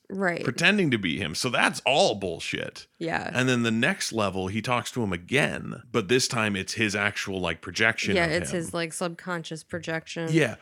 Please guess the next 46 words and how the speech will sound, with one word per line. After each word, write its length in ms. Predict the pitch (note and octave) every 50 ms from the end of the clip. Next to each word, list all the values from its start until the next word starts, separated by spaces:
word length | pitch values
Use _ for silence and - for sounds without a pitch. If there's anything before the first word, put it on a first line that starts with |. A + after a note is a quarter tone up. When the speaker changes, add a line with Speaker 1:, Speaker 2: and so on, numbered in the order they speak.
| - - _
Speaker 2:
but 140 | - F#3+ - -
how 140 | G3+ A#3+
much 200 | A#3 A3 G3 -
of 60 | G3 F3+
that 200 | G#3 A#3 G#3 -
projection 640 | F3+ E3+ - - C4 B3+ - - F3 F3 E3 D#3+ D#3
has 140 | D#3+ E3+ D#3
been 160 | D3 D3+ D#3
affected 640 | D#3 C3+ C3 - G#3 - - C#3+ C3+ C3 C3 D3 - _ _ _ _ _
by 140 | - D3 D#3
Speaker 1:
By 60 | F#3 F3+
what 40 | F#3
Speaker 2:
Eames's 420 | G3+ G#3 G#3 G3+ D#3+ F3 F#3 E3 D#3
Speaker 1:
E-, 40 |
Speaker 2:
portrayal 580 | F#3+ F3 F3 F3+ F3 E3+ - A4 G4+ F#4 C4 F3+
Speaker 1:
yeah. 240 | F3+ F3 E3+ D#3+ G2
Speaker 2:
of 40 | - D#3+
him? 100 | D#2 - - - _ -
So 180 | F3 F3 F3+ F3
it's 100 | E3+ E3
Speaker 1:
Oh. 40 | -
Speaker 2:
like, 140 | G#3 F#3+
none 280 | G3 A#3 C#4 D#4+ F4 F4
of 120 | E4+ B3+
this 240 | G#3 D3+ C3+ - -
is 100 | C3 A#2+ F3
fucking 320 | F3+ C3 A#2+ - - A#2 A2+
Speaker 1:
Oh. 40 | G2+
Speaker 2:
real 260 | G#2 G#2 G2+ F#2+ F#2+
at 100 | F#2 F2
this 160 | G2 F#2 -
point. 320 | - - G#2+ G2 F#2 E2 E2
You 80 | A2+
get 180 | B2+ C#3+ D#3+ D#3+
down 200 | - E3+ E3 D#3
to 40 | D3
that 180 | C#3+ C3 A#2+ A#2+
bottom 340 | C#3 D#3 F3+ G3 E3 C3 A#2+
and 100 | A#2+ B2+
he's 140 | B2+ A#2
having 220 | C3+ C3+ C#3 C#3 C3
this 140 | A#2+ A2+ -
heart-to-heart 540 | - D#3+ F3 F3+ - E3+ B2 A#2 A#2 -
with 240 | G2+ A#2 G#2+ G2+ - _ _ _ _ -
nothing. 920 | F#2 A2 A#2 B2 C3+ D3 E3 G3+ - - - - - - - - - - - _ _ _
Speaker 1:
Yeah. 400 | G#3+ G3+ G3 F#3 - F3 G#3